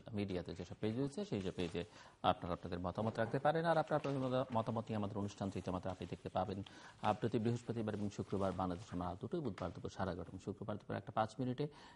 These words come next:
দেখবার আমন্ত্রণ রইল। আহ, মেজর মোহাম্মদ আখতারুজ্জামান এবং মোহাম্মদ গোলাম মোল্লা রনি, অসংখ্য ধন্যবাদ আপনাদের দুজনকে। আহ, দর্শক মণ্ডলী স্বীকার করুন কিংবা না করুন,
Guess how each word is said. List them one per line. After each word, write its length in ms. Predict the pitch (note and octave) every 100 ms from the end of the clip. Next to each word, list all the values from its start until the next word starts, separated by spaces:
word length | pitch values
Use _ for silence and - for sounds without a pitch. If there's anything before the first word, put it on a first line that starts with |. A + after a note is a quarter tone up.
| - G#2+
দেখবার 360 | A2 F#2 F#2 -
আমন্ত্রণ 460 | F2+ G2 G#2 A2 G#2+
রইল। 180 | G#2+
আহ, 680 | B2+ - - - G2+ G2 G2+
মেজর 180 | G#2+ A2
মোহাম্মদ 240 | G#2 G2 F#2
আখতারুজ্জামান 560 | F#2 F#2+ F#2+ F#2 F#2
এবং 200 | F#2 F2
মোহাম্মদ 380 | E2 F#2+ F#2 F2+
গোলাম 200 | F#2 F2+
মোল্লা 160 | F2+ F#2
রনি, 180 | F#2
অসংখ্য 320 | F#2 G#2+ G2+ G#2+
ধন্যবাদ 340 | G#2+ G2+ F#2+
আপনাদের 300 | F#2+ F#2 F#2
দুজনকে। 420 | F2+ G2 G2 G#2+ A#2 - - -
আহ, 80 | G#2+
দর্শক 320 | A#2 - A#2+
মণ্ডলী 220 | A#2 A#2
স্বীকার 300 | G#2+ B2 A#2+
করুন 260 | - C3+ C#3+
কিংবা 220 | A#2+ G2+
না 140 | F#2
করুন, 280 | F2+ A2 G#3+